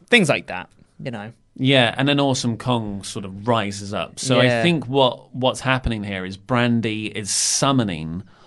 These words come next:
Speaker 2: Awesome Kong.
Speaker 1: Yeah.
Speaker 2: For me, I've,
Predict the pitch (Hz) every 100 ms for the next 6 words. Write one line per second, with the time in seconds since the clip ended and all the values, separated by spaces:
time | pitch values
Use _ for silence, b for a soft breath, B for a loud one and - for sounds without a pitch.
0 | b b 120 110 - 101 92 - 113 98
1 | 82 76 78 - - 131 120 117 113 b
2 | b b b b b - 147 139 147 156
3 | 151 147 143 123 131 113